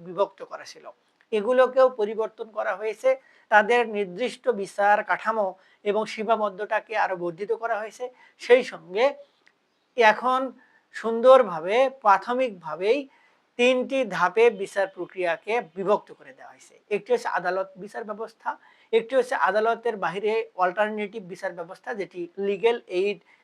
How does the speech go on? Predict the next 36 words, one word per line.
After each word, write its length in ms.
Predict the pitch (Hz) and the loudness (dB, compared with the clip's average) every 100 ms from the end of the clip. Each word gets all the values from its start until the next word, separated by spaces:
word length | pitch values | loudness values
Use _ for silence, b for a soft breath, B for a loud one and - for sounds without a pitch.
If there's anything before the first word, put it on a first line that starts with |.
| _ | _
সেন্টারকে 600 | - 202 185 214 208 220 220 202 | -6 -6 -2 -2 -2 -4 -4 -6
সমর্পণ 360 | 185 196 220 220 | -4 -6 -6 -8
করা 140 | 220 208 | -6 -6
হয়েছে, 280 | 220 226 262 277 _ _ | -8 -10 -12 -14 _ _
আর 120 | 196 220 | 2 2
একটি 200 | 226 247 | 2 -2
হচ্ছে 180 | 247 254 190 | -6 -4 -2
আদালত 360 | 208 214 240 240 | 0 2 2 2
এবং 160 | 185 196 202 | -2 -2 -2
এই 80 | 185 | -6
বিচার 260 | 190 - 226 | -6 -8 -8
ব্যবস্থার 360 | 185 185 - 196 175 | -6 -8 -8 -10 -6
বাহিরেও 440 | 160 175 240 185 240 b b b b b - | -6 -4 -2 0 -2 b b b b b -8
মীমাংসা 560 | 190 226 247 247 - 233 | -4 0 0 -2 -4 -4
কিংবা 220 | 240 240 - | -2 -2 -2
সালিশ 340 | - 185 214 220 | -2 -2 -2 -6
কিংবা 200 | 202 196 196 | -8 -8 -4
তদন্ত 340 | 190 220 226 214 180 | -4 -4 -6 -6 -6
করার 200 | 165 160 | -6 -10
জন্য 240 | 165 196 262 b b b b | -16 -10 -10 b b b b
ডিসি 280 | 190 226 262 254 | -6 -4 0 0
অফিসকে 360 | 214 - - 202 | 0 -8 -2 -2
একটি 220 | 185 - 220 220 | -2 -8 -8 -4
দায়িত্ব 300 | 170 170 - 220 285 | -6 -6 -12 -10 -10
ন্যস্ত 200 | 196 - 165 | -10 -12 -16
করা 140 | 104 - | -16 -20
হয়েছে। 240 | 123 - 127 _ _ _ | -20 -20 -20 _ _ _
এখন 340 | 233 240 240 226 240 b b b _ | 2 4 2 0 -2 b b b _
এই 160 | 220 247 233 | 2 2 2
দুটা 220 | 277 277 226 202 | 2 2 4 4
পদ্ধতি 440 | 202 175 226 233 185 | 4 4 0 -2 -6
বাদ 140 | 160 175 | -6 -4
দিয়ে 160 | 190 170 | -4 -6
যদি 120 | 160 170 | -8 -8
আমরা 140 | 185 196 | -8 -8
বিচার 220 | 190 208 | -8 -6